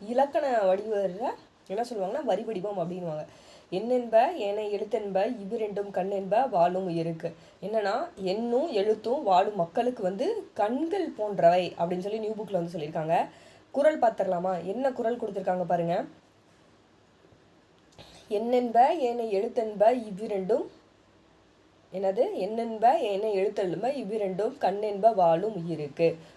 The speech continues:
கொடுத்துட்டாங்களா? கொடுத்துட்டு என்ன சொல்றாங்க பாருங்க. "இவ்விரண்டும் கண்ணென்ப வாழும் உயிருக்கு." இந்த திருக்குறள்ல எவை இரண்டை திருவள்ளுவர் வந்து கண்களுக்கு ஒப்பா சொல்றாரு? நம்ம பார்த்தோமா?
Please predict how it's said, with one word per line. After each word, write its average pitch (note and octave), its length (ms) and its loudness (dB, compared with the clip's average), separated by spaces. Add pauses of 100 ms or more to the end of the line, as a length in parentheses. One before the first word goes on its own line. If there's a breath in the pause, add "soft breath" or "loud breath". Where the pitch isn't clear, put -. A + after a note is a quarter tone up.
கொடுத்துட்டாங்களா? F#3+ 640 2 (300 loud breath)
கொடுத்துட்டு B3 540 0 (100)
என்ன G3+ 180 0
சொல்றாங்க G#3+ 420 -2
பாருங்க. F#3+ 220 0
"இவ்விரண்டும் A3 680 -2
கண்ணென்ப G3+ 520 -2
வாழும் G3+ 320 2
உயிருக்கு." E3 520 -6 (320 loud breath)
இந்த C4 260 2
திருக்குறள்ல A#3+ 640 0 (300)
எவை A3 400 2
இரண்டை A3 440 -2
திருவள்ளுவர் B3+ 480 4
வந்து G#3+ 200 -2
கண்களுக்கு A3+ 500 0
ஒப்பா A3+ 300 4
சொல்றாரு? G#3 360 0
நம்ம E3+ 260 -4
பார்த்தோமா? G#3 480 4